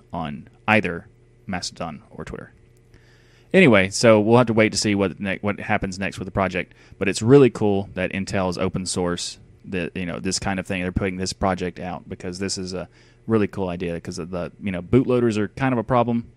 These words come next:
and not really, but it's really cool to see that there's more options in the,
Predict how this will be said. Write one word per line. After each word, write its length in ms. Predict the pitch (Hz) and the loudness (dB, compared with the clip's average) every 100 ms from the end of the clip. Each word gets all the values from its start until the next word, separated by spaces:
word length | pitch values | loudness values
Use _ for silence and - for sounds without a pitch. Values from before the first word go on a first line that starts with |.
| _ _ _ - | _ _ _ -6
and 480 | 95 95 95 92 - _ - _ | -2 -2 -4 -6 -12 _ -20 _
not 220 | 160 151 | 4 4
really, 440 | 110 127 104 92 104 _ _ _ _ - | 8 8 8 4 -4 _ _ _ _ -2
but 300 | 110 101 - _ _ | 2 2 0 _ _
it's 180 | 107 - | -6 0
really 180 | 117 107 | 2 2
cool 160 | 104 | 0
to 80 | 101 | -6
see 200 | - 95 | -4 -4
that 180 | 92 80 | -6 -8
there's 320 | - 98 90 | -8 -6 -4
more 220 | 95 90 85 | -4 -6 -2
options 380 | 92 - 92 | -4 -4 -8
in 100 | 90 | -8
the, 320 | 90 87 82 | -8 -8 -10